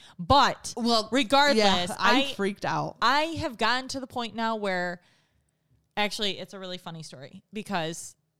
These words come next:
Speaker 1: I took the kids to the park one day, one
Speaker 2: Mm-hmm.
Speaker 1: of the parks I normally don't go to.
Speaker 2: Mm-hmm.
Speaker 1: And it's, it's not, like, on the best part of town.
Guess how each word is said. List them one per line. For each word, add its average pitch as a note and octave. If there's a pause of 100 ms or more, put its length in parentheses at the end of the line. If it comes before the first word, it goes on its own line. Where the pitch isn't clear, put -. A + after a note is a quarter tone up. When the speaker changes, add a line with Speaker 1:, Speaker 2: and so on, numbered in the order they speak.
Speaker 1:
I G3+
took A#3+
the A#3
kids F#3
to G#3
the F#3
park F3
one E3+
day, -
one G#3+
Speaker 2:
Mm-hmm. G#3
Speaker 1:
of G3
the F#3+
parks -
I D#3+
normally D#3+
don't D#3
go C#3+
to. F#3+ (140)
Speaker 2:
Mm-hmm. D3 (600)
Speaker 1:
And F#3 (1040)
it's, -
it's -
not, F4+
like, B3+
on G#3
the G3
best E3+
part F3+
of F3+
town. F3